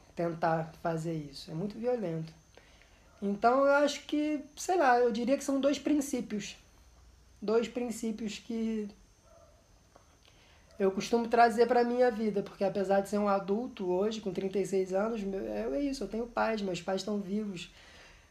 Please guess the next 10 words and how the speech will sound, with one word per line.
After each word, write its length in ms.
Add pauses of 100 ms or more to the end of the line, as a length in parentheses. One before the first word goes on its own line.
(260)
E 1040
existe 440
uma 100
relação, 600 (560)
né? 260
Existe 280
uma 80
relação 640 (380)
que, 240
pô, 400